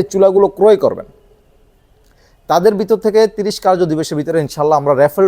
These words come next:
ড্র আয়োজন করব। সেই র্যাফেল ড্রতে ভাগ্যবান হিসেবে আপনি আপনার শখের বাইকটি নিতে পারেন।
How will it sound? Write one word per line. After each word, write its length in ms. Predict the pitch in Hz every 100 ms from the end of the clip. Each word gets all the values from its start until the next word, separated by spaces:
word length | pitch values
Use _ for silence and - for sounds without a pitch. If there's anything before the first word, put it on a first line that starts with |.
| 160
ড্র 80 | 170 156
আয়োজন 220 | 123 113 107
করব। 160 | 98 - _ _ _ _ _ -
সেই 200 | 208 214
র্যাফেল 260 | 190 185 233 214
ড্রতে 320 | 233 226 285 302 _ _ _ _ 98
ভাগ্যবান 600 | 113 180 180 220 135 101 _ _ _ _ _ _ _ -
হিসেবে 320 | 170 220 180 127 156
আপনি 220 | 165 165 110 _ - - 151
আপনার 220 | 190 180 -
শখের 340 | 202 208 247 165
বাইকটি 300 | 185 - 196
নিতে 200 | 170 - -
পারেন। 180 | 101